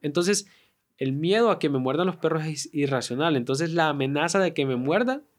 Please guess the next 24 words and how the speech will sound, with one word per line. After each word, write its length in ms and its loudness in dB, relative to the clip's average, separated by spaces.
también 360 0
es 300 -4
irracional, 480 -2
o 40 -4
sea, 300 -2
es 200 -2
irreal, 460 2
es 160 0
improbable. 720 0
Entonces, 380 0
al 120 0
yo 100 2
darme 300 4
cuenta 300 0
de 100 4
eso, 160 0
es 80 -2
que 140 -2
yo 160 0
puedo 240 2
seguir 300 0
avanzando. 600 -2
Sin 260 -2
embargo, 640 2